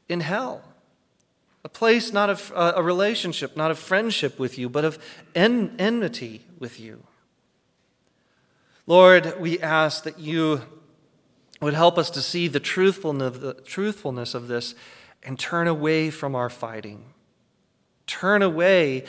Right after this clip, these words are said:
through the promise and the invitation that you offer in Christ. You implore us to be reconciled to you, and so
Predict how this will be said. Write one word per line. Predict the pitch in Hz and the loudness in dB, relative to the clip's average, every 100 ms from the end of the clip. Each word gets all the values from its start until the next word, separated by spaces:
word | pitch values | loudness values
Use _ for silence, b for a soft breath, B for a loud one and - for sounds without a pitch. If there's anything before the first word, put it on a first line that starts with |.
| B B | B B
through | - 170 | -6 -4
the | 156 | -2
promise | 151 - 170 170 185 180 139 - - | -6 -6 -2 2 2 2 0 -2 -6
and | - 143 | -4 -6
the | 147 | -4
invitation | 175 175 160 - 180 190 185 - 127 113 - _ _ _ _ _ _ _ _ | -4 -2 -4 -6 -4 -4 -4 -6 -8 -14 -20 _ _ _ _ _ _ _ _
that | - 151 156 | -6 -6 -2
you | 180 175 | 0 4
offer | 156 156 - 151 | 4 4 0 -6
in | 139 | -8
Christ. | 135 - 160 156 131 165 | -8 -4 0 0 -2 -4
You | 185 | -4
implore | 196 170 - - 202 233 208 | -2 -4 -6 -4 0 2 2
us | 120 - - B B B | 0 -6 -10 B B B
to | - | -8
be | 151 151 | -6 -2
reconciled | 151 185 202 180 - 170 170 165 | 2 2 2 -4 -6 -2 -2 -2
to | - | -6
you, | 156 156 175 180 | -8 -6 -2 0
and | 147 135 | 0 0
so | 175 170 | 0 0